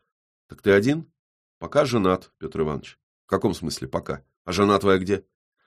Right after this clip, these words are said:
Мне не нравится, что его это интересует, но юлить и врать нет смысла. «Расходимся мы. Съехал к родителям, не сошлись». «Ох, беда», он качает головой. «Но я тебе вот что скажу, Филипп.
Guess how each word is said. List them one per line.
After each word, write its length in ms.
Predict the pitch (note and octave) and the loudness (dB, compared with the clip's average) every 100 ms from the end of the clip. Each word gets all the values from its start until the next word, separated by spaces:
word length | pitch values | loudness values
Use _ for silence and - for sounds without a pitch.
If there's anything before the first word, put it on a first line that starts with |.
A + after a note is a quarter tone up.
| _ - | _ -8
Мне 160 | G#2 | -4
не 80 | A#2 | 0
нравится, 580 | A#2 C3 A2 - E2 D2+ | 2 2 2 0 -4 -4
что 260 | - - D#2+ | -8 -8 -4
его 220 | E2+ E2 | -2 -2
это 180 | D#2 D#2+ | -2 -4
интересует, 640 | D2+ F#2 F#2+ C3+ A#2 A2 | -6 -6 -4 -2 -2 -2
но 180 | A#2 C3 | -2 -2
юлить 720 | F2+ E2 G2 F2+ A#2+ - - | -4 -2 0 0 -2 -4 -4
и 140 | F#2 | 0
врать 520 | F2+ E2+ F2+ F#2+ - - | 0 0 0 -2 -6 -12
нет 200 | D#2 D#2 | -8 -8
смысла. 460 | - E2+ - A1 - _ _ _ | -8 -8 -8 -14 -20 _ _ _
«Расходимся 800 | G#2 D#3+ - A3 G3+ F#2+ - C2+ | 0 0 4 6 8 6 0 -8
мы. 180 | - - _ _ _ _ | -12 -18 _ _ _ _
Съехал 440 | - A#2+ - A#2+ | -2 0 4 2
к 60 | G#2 | 4
родителям, 640 | G#2+ G#2 A2 F2+ C#2+ B1+ - | 4 4 2 0 -4 -8 -8
не 160 | G#2+ D#3+ | 2 2
сошлись». 640 | C#3+ B2+ A2 G2+ F2 - _ _ _ _ _ | 4 2 2 -2 -2 -10 _ _ _ _ _
«Ох, 580 | G2 G#2+ A2 G#2+ G2 - | 0 4 6 6 2 -6
беда», 580 | D#2+ E2 E2 G#2 E2+ - _ _ _ _ _ _ - | -6 -2 4 4 4 0 _ _ _ _ _ _ -18
он 100 | D#2 | -12
качает 460 | E2+ D#2 E2+ D2 | -10 -6 -4 -4
головой. 440 | - E2 E2 C#2+ - _ _ _ - | -2 -2 0 -4 -8 _ _ _ -4
«Но 200 | F#2 G#2+ | 0 2
я 180 | A#2 | 4
тебе 280 | C3 G#2 G#2 | 4 4 2
вот 280 | G#2 G#2+ C3 | 4 6 6
что 240 | - - | 4 -2
скажу, 440 | G2+ - F#2+ E2+ F#2 | -2 0 -2 -2 -6
Филипп. 420 | - D#2+ D#2+ - | -6 -6 -6 -8